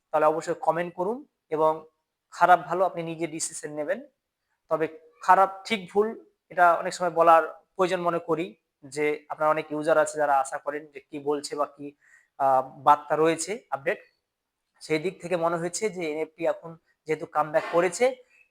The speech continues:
কিছুটা সময় নেবে এবং অনেকটা দিন পর্যন্ত থাকবে, ঠিক আছে?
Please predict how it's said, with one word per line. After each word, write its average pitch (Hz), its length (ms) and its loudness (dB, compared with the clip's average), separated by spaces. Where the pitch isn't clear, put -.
কিছুটা 214 340 0
সময় 208 380 4
নেবে 208 240 2
এবং 175 180 4
অনেকটা 185 240 2
দিন 185 160 -4
পর্যন্ত 180 320 -4
থাকবে, 139 380 -2
ঠিক 170 140 -6
আছে? 220 180 -2